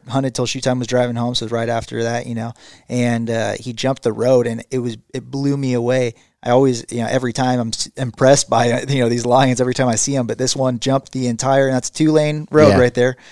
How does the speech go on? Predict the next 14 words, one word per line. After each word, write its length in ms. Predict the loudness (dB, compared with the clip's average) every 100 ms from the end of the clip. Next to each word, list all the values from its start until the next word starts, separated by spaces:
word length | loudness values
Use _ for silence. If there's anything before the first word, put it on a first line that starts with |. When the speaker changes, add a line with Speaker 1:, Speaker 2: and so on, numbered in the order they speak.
| -16 -4
Speaker 1:
You 80 |
know, 60 | -4
it's 80 | -2
considered 340 | -4 -2 0
the, 180 | 0 -2 -4
the 140 | -2
seventy-six 560 | 2 2 2 0 0 0
right 120 | -2
there. 140 | 0
Speaker 2:
Yeah. 220 | 2 2 0 -8 -20 _ _ _ 2
Speaker 1:
Whole 180 | 6 6
thing, 260 | 4 0
one 200 | 0 0
leap, 160 | -2